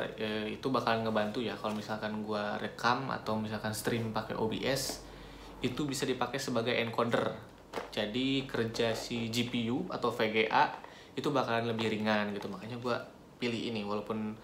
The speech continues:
eh, harganya agak lumayan ya, tapi dari review-review sih gue lihat ini bagus ya barangnya, jadi gue pilih ini. Kemudian apa lagi? Oh, motherboard. Motherboard gue pakai dari M S I. Ini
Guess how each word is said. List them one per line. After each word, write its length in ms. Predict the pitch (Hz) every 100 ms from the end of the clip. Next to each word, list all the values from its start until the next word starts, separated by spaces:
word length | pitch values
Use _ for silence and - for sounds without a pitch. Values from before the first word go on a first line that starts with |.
| - - - - -
eh, 300 | 113 110 107
harganya 960 | 120 120 123 120 123 127 123 123 123 127
agak 400 | - 117 120 -
lumayan 560 | 127 131 117 110 123 151
ya, 80 | 160
tapi 320 | 139 - - - - - - - 494 - - - -
dari 240 | 120 123 127
review-review 720 | 127 123 127 127 123 135 139
sih 160 | 139
gue 160 | 151 135 123
lihat 160 | 147
ini 160 | 143 147
bagus 320 | 120 135 139
ya 80 | 120
barangnya, 560 | 101 104 101 104 101 104
jadi 160 | 107
gue 160 | 117 113
pilih 320 | 110 101 101
ini. 160 | 95 92 - - - - - - - -
Kemudian 240 | - 151 160
apa 80 | 156
lagi? 160 | 151
Oh, 80 | 160
motherboard. 720 | 139 127 127 147 135 107 101 - - - - 117
Motherboard 480 | 117 120 135 147 143
gue 120 | 143
pakai 400 | 143 - - 160
dari 240 | 139 127 117
M 80 | 110
S 160 | -
I. 320 | 107 113 143 170 180 - - - - - - - - - -
Ini 160 | 131